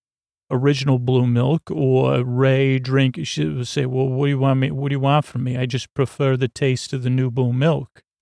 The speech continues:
And you could even have the Mandalorian have one and then, uh, try to sneak off s-, to, to drink it 'cause you can't take your helmet off. And I don't know if you'd get rid of the green milk, eh, but I think even that taste test challenge there,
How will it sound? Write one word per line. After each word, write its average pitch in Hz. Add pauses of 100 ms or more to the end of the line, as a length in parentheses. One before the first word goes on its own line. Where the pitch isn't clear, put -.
(720)
And 127
you 143
could 143
even 127
have 135
the 127
Mandalorian 131
have 131
one 135
and 131
then, 135
uh, 127
try 151
to 147
sneak -
off 135
s-, -
to, 156 (100)
to 143
drink 135
it -
'cause 131
you -
can't 127
take -
your 135
helmet 135
off. 131 (960)
And 127
I 147
don't 214
know 208
if -
you'd 156
get 147
rid 147
of 143
the 143
green 135
milk, 127
eh, 147
but 147
I 151
think 247
even 156
that 127
taste -
test -
challenge 139
there, 123